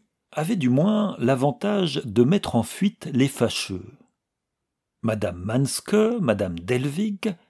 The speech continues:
chassée de sa forteresse par la curiosité, se replièrent bientôt en bon ordre devant les infinis dédains de la comtesse. Le régisseur, intimidé, modéra d'abord ses accents,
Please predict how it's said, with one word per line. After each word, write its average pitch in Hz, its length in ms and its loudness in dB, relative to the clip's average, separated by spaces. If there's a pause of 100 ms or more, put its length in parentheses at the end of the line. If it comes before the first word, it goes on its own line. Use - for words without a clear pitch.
chassée - 480 -4
de 95 100 -6
sa - 180 -10
forteresse - 880 -4
par 95 140 -6
la 92 100 -8
curiosité, 120 920 -6 (300)
se - 180 -2
replièrent 214 480 2
bientôt 120 460 2
en 113 80 6
bon 104 280 0
ordre 98 640 0
devant 98 360 -2
les 95 200 -4
infinis 131 460 0
dédains 110 320 2
de 104 100 -4
la 82 140 -6
comtesse. - 720 -8 (640)
Le 101 200 -8
régisseur, 117 920 0
intimidé, 123 800 -2 (320)
modéra 117 460 4
d'abord 98 380 -2
ses 135 220 -4
accents, 180 480 -2